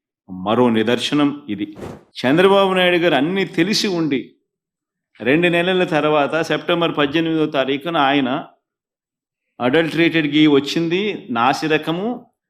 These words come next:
యానిమల్ ఫ్యాట్ ఘీని వాడారు, వాడి లడ్డూలు తయారు చేసేశారు అని ఏకంగా దేవుడిని, ప్రతిష్టను,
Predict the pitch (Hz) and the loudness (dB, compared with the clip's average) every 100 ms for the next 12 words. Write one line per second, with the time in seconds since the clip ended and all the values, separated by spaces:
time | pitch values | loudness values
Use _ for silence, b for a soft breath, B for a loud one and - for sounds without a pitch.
0 | _ _ _ _ _ _ _ - 139 202 | _ _ _ _ _ _ _ -2 0 2
1 | 220 226 220 208 196 190 180 156 175 185 | 2 2 2 2 2 0 -4 -2 -2 0
2 | 175 156 156 156 151 151 156 120 - _ | 2 2 4 4 2 2 0 -2 -10 _
3 | _ _ _ - 117 135 180 175 147 147 | _ _ _ -10 0 4 4 2 0 2
4 | 175 160 151 160 156 - 151 156 151 151 | 2 2 2 2 0 -2 -4 -2 -4 -2
5 | 147 156 139 - _ _ _ _ - 139 | 0 0 -2 -6 _ _ _ _ -2 2
6 | 151 151 165 160 151 139 160 175 - - | 4 4 2 0 0 0 0 -2 -6 -20
7 | _ _ _ _ _ _ _ _ _ _ | _ _ _ _ _ _ _ _ _ _
8 | _ _ - 107 98 151 190 202 180 165 | _ _ -18 -8 4 6 6 6 4 2
9 | 147 - - - _ _ _ _ _ _ | 0 -2 -14 -20 _ _ _ _ _ _
10 | _ _ 156 151 190 - 196 160 104 | _ _ -4 0 0 0 0 0 -2